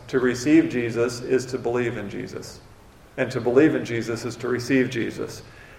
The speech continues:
Those that genuinely turn to him in faith, he gave the right to become children of God. And then look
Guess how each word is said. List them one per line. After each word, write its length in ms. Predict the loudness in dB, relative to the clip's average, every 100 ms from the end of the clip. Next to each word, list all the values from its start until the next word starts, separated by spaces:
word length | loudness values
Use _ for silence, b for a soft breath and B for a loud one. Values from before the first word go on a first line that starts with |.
| b 4
Those 260 | 10 10 10
that 200 | 6 6
genuinely 640 | 4 4 4 4 4 4 -2 -10
turn 300 | -6 0 0
to 100 | 0
him 260 | -2 -2 -2
in 220 | -2 -4
faith, 600 | 0 4 6 4 0 -8 -16 -20 -20 -20 -20 -20 -20 -20 -20 -20 -18 0
he 100 | 4
gave 320 | 6 4 6
the 80 | 6
right 560 | 8 6 6 4 0 -12 -18 -20 -20 -20 -18 -2
to 100 | 2
become 400 | 2 4 2 2
children 680 | 8 8 8 6 4 0 -8 -8
of 220 | 0 2 8
God. 500 | 8 10 6 2 -4 -12 -18 -20 -20 -20 -20 -20 -20 -20 -20 -20 -20 -2
And 180 | 2 6
then 160 | 6 10
look 300 | 8 8